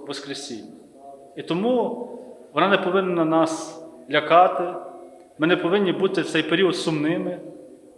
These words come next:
Як Христос говорить у Євангелії, що піст, на піст не треба нахмурюватись, не треба вдягати чорні одежі і показувати зовнішньо, що ми постимо.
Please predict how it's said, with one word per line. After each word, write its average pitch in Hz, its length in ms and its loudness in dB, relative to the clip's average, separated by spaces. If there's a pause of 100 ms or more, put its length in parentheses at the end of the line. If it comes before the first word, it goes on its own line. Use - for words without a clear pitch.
(420)
Як 143 100 0
Христос 156 400 -4
говорить 156 380 0
у 147 40 -2
Євангелії, 156 680 -2
що - 220 -8
піст, - 480 -6 (420)
на 151 80 2
піст 185 320 -2
не 156 80 0
треба 160 260 2
нахмурюватись, 160 1040 -4 (400)
не 127 100 -6
треба 151 680 2 (360)
вдягати 156 720 4 (460)
чорні 156 440 4
одежі 160 640 4 (720)
і 143 40 -18
показувати 165 680 4
зовнішньо, 170 520 0
що 151 200 -4
ми 156 340 0 (300)
постимо. - 560 -4